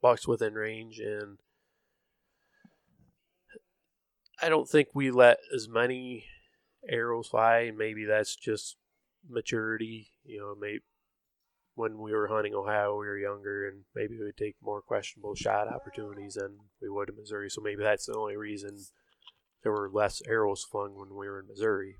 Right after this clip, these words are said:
But, um, I'd say, you know,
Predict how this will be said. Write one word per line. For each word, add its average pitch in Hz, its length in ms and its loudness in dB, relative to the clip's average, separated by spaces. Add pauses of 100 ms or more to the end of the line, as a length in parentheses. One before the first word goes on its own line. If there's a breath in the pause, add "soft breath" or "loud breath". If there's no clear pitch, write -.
But, 110 220 0 (1120 soft breath)
um, 101 280 -10 (1500)
I'd - 180 -8
say, 156 420 4
you 127 120 -2
know, 120 100 2